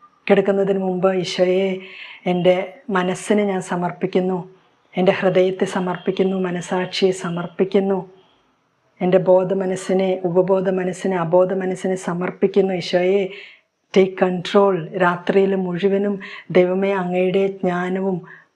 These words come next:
അങ്ങയുടെ പ്രബോധനവും മാത്രമേ നിറയാവൂ" എന്ന് പ്രാർത്ഥിക്കണം. അപ്പോഴാണ് രാവിലെ എഴുന്നേൽക്കുമ്പോൾ നമുക്ക് ഫ്രഷ് ആയിട്ട് എഴുന്നേൽക്കാനായിട്ട് പറ്റുക.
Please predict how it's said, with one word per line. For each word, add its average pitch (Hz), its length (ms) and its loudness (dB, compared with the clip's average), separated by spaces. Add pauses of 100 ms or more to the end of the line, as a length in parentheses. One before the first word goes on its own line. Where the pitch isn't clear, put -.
അങ്ങയുടെ 185 380 2
പ്രബോധനവും 185 720 0
മാത്രമേ 175 400 0
നിറയാവൂ" 185 760 0 (540)
എന്ന് 190 160 4
പ്രാർത്ഥിക്കണം. 170 680 -2 (360)
അപ്പോഴാണ് 208 520 4
രാവിലെ 190 540 0
എഴുന്നേൽക്കുമ്പോൾ 190 840 0
നമുക്ക് 180 500 0 (320)
ഫ്രഷ് - 380 2
ആയിട്ട് 185 260 0
എഴുന്നേൽക്കാനായിട്ട് 175 680 -2
പറ്റുക. 165 320 -4